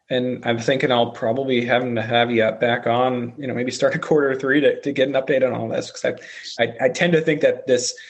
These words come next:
this unsustainable path that we're on in so many different ways that, that somehow this isn't gonna change anytime soon.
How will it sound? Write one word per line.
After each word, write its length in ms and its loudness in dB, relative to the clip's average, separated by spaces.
this 160 2
unsustainable 1000 0
path 360 0
that 180 2
we're 160 4
on 240 0
in 80 -2
so 120 0
many 140 4
different 260 -4
ways 360 0
that, 260 0
that 320 0
somehow 400 0
this 160 2
isn't 240 -4
gonna 160 0
change 320 0
anytime 340 0
soon. 320 -2